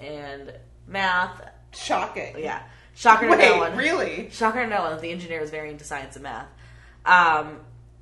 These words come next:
Speaker 1: growing up, if I was, uh, like, ever grounded, which happened a lot 'cause I used to fight my sister a lot. <laughs>
Speaker 2: Oh, it's all that wrestling you used to watch.
Speaker 1: Listen, don't come
Speaker 2: You
Speaker 1: at me.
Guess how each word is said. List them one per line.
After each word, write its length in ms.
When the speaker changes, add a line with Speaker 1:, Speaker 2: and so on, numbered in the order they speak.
Speaker 1:
growing 380
up, 200
if 80
I 100
was, 180
uh, 180
like, 100
ever 220
grounded, 640
which 340
happened 300
a 40
lot 280
'cause 80
I 40
used 160
to 80
fight 340
my 80
sister 340
a 40
lot. 600
<laughs> 60
Speaker 2:
Oh, 280
it's 380
all 160
that 320
wrestling 560
you 80
used 240
to 100
watch. 440
Speaker 1:
Listen, 220
don't 140
come 120
Speaker 2:
You 80
Speaker 1:
at 80
me. 200